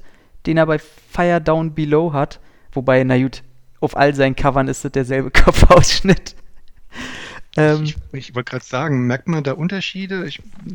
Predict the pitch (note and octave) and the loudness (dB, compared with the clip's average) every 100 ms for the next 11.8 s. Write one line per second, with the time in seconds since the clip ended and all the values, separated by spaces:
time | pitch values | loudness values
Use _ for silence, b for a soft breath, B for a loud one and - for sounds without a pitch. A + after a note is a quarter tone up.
0 | E3 D3+ - C3+ C#3 C#3 D3+ - C#3 C#3+ | -16 -18 -12 -6 -4 -2 -4 -6 -2 0
1 | E3 C#3+ C#3+ C3+ D#3+ - D3 D#3 D3 D3 | 0 0 -4 -4 -8 -8 -6 -6 -2 -2
2 | C#3 D#3+ D3 C3 B2+ B2 B2 B B B | 0 -2 -2 -2 -2 -4 -6 B B B
3 | B B B B B B B _ - C#3 | B B B B B B B _ -8 -6
4 | C3+ C#3+ C3 - A#2+ D#3+ D3+ D#3+ F3 E3+ | -6 -6 -10 -6 -4 -4 -4 -2 -2 -2
5 | - - _ _ C3+ C#3 C3+ B2+ B2 B2 | -6 -14 _ _ -4 -2 0 2 0 -4
6 | - - C#3 C#3 C3 D3 - B2+ - F3+ | -6 0 0 2 0 0 -2 -6 -2 0
7 | F3 D3 D3+ D#3 D3 D3 E3 D3 C3+ B2+ | 0 -6 -8 -4 -4 -2 0 0 -2 -4
8 | C3+ C3 - F3 G3+ E3 A#2+ A#2 B2 B2 | -6 -12 -8 0 2 2 0 -4 -4 -4
9 | B2 C#3+ D3+ C#3+ C3+ B2+ - b b - | -4 -4 -2 -2 -2 -4 -10 b b -4
10 | C3 - C#3+ D#3 - - C3+ G3+ - A#2 | -2 -2 -2 -2 -4 -8 -6 -6 -6 -8
11 | B2 - B2 A2 - B2 A#2+ A#2+ | -10 -10 -16 -16 -10 -6 -6 -10